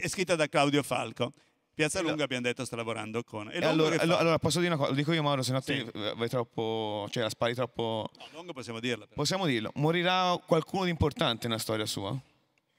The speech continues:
Speaker 1: Davvero, non ne sono sicuro, posso anche cambiare idea. Per cui diciamo soltanto che la storia sua si svolge a Praga e vedrà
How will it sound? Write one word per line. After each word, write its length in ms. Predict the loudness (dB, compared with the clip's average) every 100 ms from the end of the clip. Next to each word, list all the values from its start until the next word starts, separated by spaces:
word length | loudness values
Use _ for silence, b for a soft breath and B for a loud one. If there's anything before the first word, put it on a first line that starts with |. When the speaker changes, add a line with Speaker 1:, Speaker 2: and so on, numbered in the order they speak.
| _ -8
Speaker 1:
Davvero, 320 | -2 0 2
non 160 | 2
ne 80 | 2
sono 180 | 0 0
sicuro, 360 | -2 -4 -4 0
posso 220 | 0 2
anche 200 | 0 2
cambiare 260 | 2 4 4
idea. 260 | 2 0 -2
Per 140 | 4
cui 100 | 4
diciamo 300 | 6 4 4
soltanto 460 | 2 2 2 4 4
che 60 |
la 100 | 4
storia 240 | 4 4 4
sua 200 | 2 0
si 120 | 2
svolge 260 | 2 2
a 60 | 2
Praga 500 | 4 4 4 0 -2 b b
e 80 | 0
vedrà 400 | 2 6 6 4